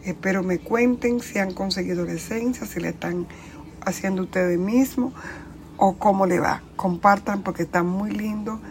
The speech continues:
y ayudan a otros. Con esto se los regalo en esta luna llena de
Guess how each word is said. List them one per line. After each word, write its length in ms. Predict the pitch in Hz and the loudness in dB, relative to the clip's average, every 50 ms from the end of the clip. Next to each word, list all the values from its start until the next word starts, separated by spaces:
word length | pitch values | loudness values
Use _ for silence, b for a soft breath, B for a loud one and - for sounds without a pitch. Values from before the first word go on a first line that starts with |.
| B B B B B B | B B B B B B
y 60 | - | 2
ayudan 420 | 190 180 165 175 180 175 185 180 180 | 2 2 4 4 2 2 4 2 2
a 120 | 175 180 | 2 2
otros. 360 | 180 185 190 190 - 220 220 - B B B B B B - | 2 0 0 0 -2 -4 -4 -6 B B B B B B -10
Con 240 | - 175 175 175 | -6 -2 0 2
esto 380 | 185 190 185 190 - - 196 190 | 2 0 0 -2 -4 -6 -6 -6
se 160 | - - - | -6 -6 -2
los 140 | 170 180 170 | 0 0 0
regalo 400 | 175 170 165 180 180 185 185 190 | 0 0 0 2 0 2 0 0
en 120 | 190 185 | 0 0
esta 260 | 180 180 180 - 185 180 | 0 -2 0 -2 -2 0
luna 460 | 180 185 185 190 190 190 190 190 - B B B B B B B - - | 0 0 -2 -2 -2 -2 -4 -6 -8 B B B B B B B -12 -6
llena 480 | - 185 190 190 190 196 196 196 202 B B B B B B B B - | -2 0 0 2 2 0 0 -4 -6 B B B B B B B B -12
de 360 | - 165 175 196 190 185 - | -8 -4 -2 -2 -2 -2 -4